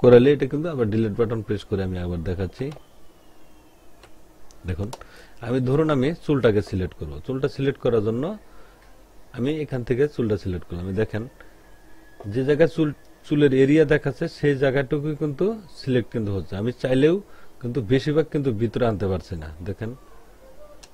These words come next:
এই দেখেন, আমি ধরুন আমি চুলের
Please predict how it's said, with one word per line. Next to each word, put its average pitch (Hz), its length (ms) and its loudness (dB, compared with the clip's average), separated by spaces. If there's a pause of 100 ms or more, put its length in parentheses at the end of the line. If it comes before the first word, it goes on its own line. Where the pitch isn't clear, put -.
(240)
এই 107 160 -4
দেখেন, 117 200 -2 (580)
আমি 110 160 -6 (480)
ধরুন 123 240 -2
আমি 123 160 -2
চুলের 127 300 2